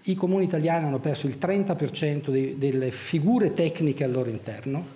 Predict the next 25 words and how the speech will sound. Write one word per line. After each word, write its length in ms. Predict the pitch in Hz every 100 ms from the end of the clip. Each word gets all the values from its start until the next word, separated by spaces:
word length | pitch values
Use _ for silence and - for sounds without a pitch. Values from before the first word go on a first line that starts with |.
| - - - - - - - - -
quindi 200 | 151 135
pensate 760 | 139 - 175 160 147 - - - - -
che 100 | 180
situazione 640 | 156 165 160 143 202 190
ha 180 | 160 139
oggi 200 | 139 127
il 60 | 131
Paese 440 | 175 185 202 190
rispetto 380 | 151 - 151 147
a 40 |
quello 280 | 143 185 185
che 220 | - 147
abbiamo 340 | 135 139 139 135
davanti. 460 | 127 113 113 - - - - - - - - - - -
E 160 | - 175
cambia 300 | 160 202 147
la 80 | 123
politica 380 | 139 170 151 151
economica 640 | 233 202 151 220 240 233
e, 380 | 135 117 113 117
e 120 | 156 143
nasce, 760 | 107 - 202 190 131 117 123 123 120 - - - - - - - _ _ _ -
eh, 200 | - 113
come 220 | 113 143 139
dire, 500 | 107 113 113 127